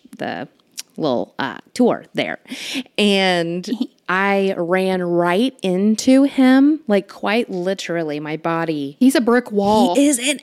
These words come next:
Speaker 1: he actually is a brick wall. He's ginormous, and he's just pure muscle, like a,
Speaker 2: Mm-hmm.
Speaker 1: like a show horse, okay? <gasps> Yeah, it kinda hurt, but he was like, "H-,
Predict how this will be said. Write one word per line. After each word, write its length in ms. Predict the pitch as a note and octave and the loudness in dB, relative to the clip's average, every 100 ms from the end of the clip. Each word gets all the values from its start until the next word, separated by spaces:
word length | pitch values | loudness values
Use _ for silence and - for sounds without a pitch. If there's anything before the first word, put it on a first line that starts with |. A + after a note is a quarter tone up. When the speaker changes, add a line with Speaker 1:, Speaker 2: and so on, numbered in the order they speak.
| _ | _
Speaker 1:
he 300 | C4 D4+ - - | 0 0 0 -6
actually 680 | G4 A4 - - G#4+ - - C#5+ | -4 -2 -2 -2 -2 -4 -8 -4
is 120 | C#5 | -2
a 100 | - | -2
brick 500 | D#4 - - D#4 - | -4 -4 -2 -2 -2
wall. 220 | D4 D#4 D#4 | -4 -2 -2
He's 260 | D4+ C#4+ | -4 -4
ginormous, 1000 | B3+ A#3+ B3+ B3+ D4 D#4 C4+ C4+ A3 A3 - - - - | -6 -2 0 0 0 2 2 2 0 -4 -6 -14 -14 0
and 140 | B3+ | 2
he's 240 | A3 B3 A3 | 4 2 2
just 340 | A#3+ B3 - | -2 -4 -4
pure 320 | - B3 A3+ G#3 | -8 0 4 4
muscle, 680 | F#3+ F#3 - - C#3 - _ _ _ _ | 2 0 -2 -2 -4 -6 _ _ _ _
like 280 | A3+ G3 G3 | -4 0 2
a, 20 | A#3+ F#3 C4+ B3+ | 4 4 4 2
Speaker 2:
Mm-hmm. 160 | G#3+ G#3 - | -2 -8 -4
Speaker 1:
like 140 | G3+ | -2
a 60 | G3 | 0
show 360 | - - G3+ G3+ | 0 2 2 4
horse, 540 | F#3 F#2 E3+ - - | 2 2 0 -4 -4
okay? 560 | - A#3 A3 G#3 G#3+ A#3+ - - _ | 2 2 2 0 0 -2 -8 -16 _
<gasps> 580 | G4 F#4+ D4+ B3 A#3 A3 - | 2 4 4 0 -10 -12 0
Yeah, 320 | F#3+ D#3 C3 - | 2 2 -4 -2
it 460 | G3 G#3+ - _ - | 2 2 -2 _ -10
kinda 260 | G#3+ B3+ | -4 -4
hurt, 400 | D3+ G3 F3 - | -4 -4 -4 -2
but 200 | E3 D3+ | -2 -2
he 80 | D#3+ | 0
was 100 | D#3 | -2
like, 100 | C3+ | -4
"H-, 280 | - - | -8 -14